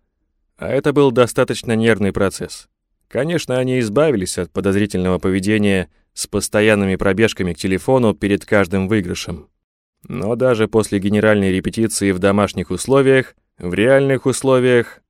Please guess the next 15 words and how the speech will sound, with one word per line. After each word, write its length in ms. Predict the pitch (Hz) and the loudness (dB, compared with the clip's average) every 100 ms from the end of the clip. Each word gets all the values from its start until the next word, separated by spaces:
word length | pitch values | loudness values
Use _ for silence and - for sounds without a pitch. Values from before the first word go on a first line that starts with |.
| - | -14
вы 280 | 98 120 151 | -6 0 2
даёте 440 | 135 139 131 123 | 4 4 4 2
представление 800 | 123 123 - 120 127 139 131 123 | 0 -2 0 2 4 4 4 2
перед 300 | 107 117 113 | 2 0 4
огромной 500 | 117 120 123 117 117 | 2 4 2 4 0
аудиторией, 960 | - 107 107 104 110 123 87 82 76 _ _ _ _ - | 2 2 2 2 0 0 0 -4 -14 _ _ _ _ -16
значительная 760 | 113 135 139 131 110 104 101 | -8 -4 -2 -2 0 2 2
часть 360 | 98 117 110 - | 2 2 2 0
которой — 640 | - 90 113 110 101 82 _ | -6 -2 2 4 4 0 _
подозрительно 680 | 110 113 123 139 143 123 117 | -2 0 2 2 0 0 2
настроенные 720 | 113 110 - 120 113 104 101 | 2 0 2 2 4 4 2
люди 280 | 98 107 98 | 2 2 2
из 140 | 92 - | -2 -2
службы 380 | 98 92 90 | -2 -2 0
безопасности. 840 | 90 90 98 - 92 - - - | -2 0 -2 -2 -8 -10 -16 -16